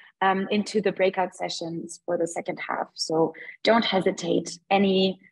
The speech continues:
thoughts are welcome. Okay, with this, Véronique, Gwendal, allez-y. <laughs>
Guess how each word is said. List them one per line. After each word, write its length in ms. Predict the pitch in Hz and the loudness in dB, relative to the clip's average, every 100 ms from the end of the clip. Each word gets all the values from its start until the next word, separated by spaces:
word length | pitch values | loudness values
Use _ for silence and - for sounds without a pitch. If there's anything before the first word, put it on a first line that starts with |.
| _ _ | _ _
thoughts 460 | 226 208 208 - - - - | 4 4 4 -4 -16 -12 -4
are 100 | 175 | 0
welcome. 500 | 185 - - 190 202 _ _ _ _ _ _ _ _ _ _ | 0 -2 -6 -6 -10 _ _ _ _ _ _ _ _ _ _
Okay, 420 | 226 226 180 160 - | 2 4 2 0 0
with 180 | 233 220 | 0 2
this, 200 | 226 233 - - | 4 2 0 4
Véronique, 520 | 240 233 240 269 - | 4 6 2 0 -2
Gwendal, 440 | 226 220 214 233 220 | -2 2 2 2 0
allez-y. 320 | 196 190 196 - 240 - - - | -2 -2 -6 -8 -8 -8 -14 -16
<laughs> 100 | - | -12